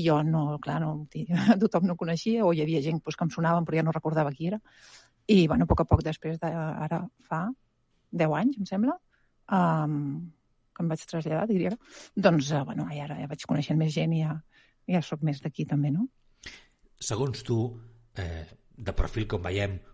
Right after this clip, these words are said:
Speaker 2: cosmopol-, <laughs> cosmopolita, no? Eh,
Speaker 1: Mm.
Speaker 2: quina, per tu, quina és la,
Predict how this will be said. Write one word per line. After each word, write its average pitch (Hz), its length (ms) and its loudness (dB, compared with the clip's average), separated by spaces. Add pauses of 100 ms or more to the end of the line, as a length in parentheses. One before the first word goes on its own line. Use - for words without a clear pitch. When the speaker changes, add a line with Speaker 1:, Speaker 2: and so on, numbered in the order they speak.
Speaker 2:
cosmopol-, 117 600 0
<laughs> - 40 -4
cosmopolita, 113 880 -2
no? 110 200 -6 (340)
Eh, 110 220 0
Speaker 1:
Mm. - 540 4
Speaker 2:
quina, 156 260 -4 (240)
per 110 140 -6
tu, 165 120 -6
quina 139 200 -6
és 110 140 -4
la, 98 200 -4